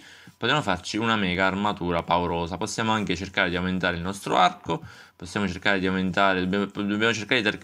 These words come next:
di trovare anche gli, i, gli incantesimi di Silk Touch e di, eh, Silk Touch e di,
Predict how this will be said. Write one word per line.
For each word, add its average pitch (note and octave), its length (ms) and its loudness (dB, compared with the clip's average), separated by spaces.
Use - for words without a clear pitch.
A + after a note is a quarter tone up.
di G#2 160 -2
trovare A2 280 4
anche G#2 240 0
gli, G2 220 0
i, G2 760 2
gli G#2+ 100 -2
incantesimi G#2 800 0
di F2+ 460 0
Silk - 340 -6
Touch B2+ 560 2
e F#2 260 0
di, A2 380 0
eh, E2 260 -4
Silk - 360 -8
Touch - 580 0
e F#2 280 -4
di, F#2 280 0